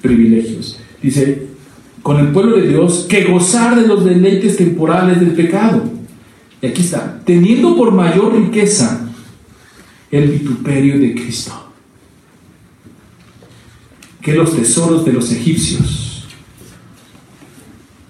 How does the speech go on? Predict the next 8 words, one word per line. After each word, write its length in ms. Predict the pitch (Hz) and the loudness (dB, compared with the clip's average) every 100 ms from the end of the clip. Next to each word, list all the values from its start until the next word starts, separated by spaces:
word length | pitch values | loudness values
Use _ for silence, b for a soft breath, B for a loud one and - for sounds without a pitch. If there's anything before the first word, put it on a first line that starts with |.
| _ - | _ -6
porque 240 | 147 - | -4 -2
tenía 460 | - 135 165 233 233 | 0 2 4 4 2
puesta 520 | - - - 95 - - - - | 0 0 -6 -10 -14 -20 -20 -8
la 100 | 117 | 0
mirada 540 | 120 117 117 117 - - - - - - | 4 4 4 -2 -6 -14 -20 -20 -18 -2
en 120 | 117 | 2
el 120 | 113 | 2
galardón". 480 | 104 101 - - | 2 -2 0 2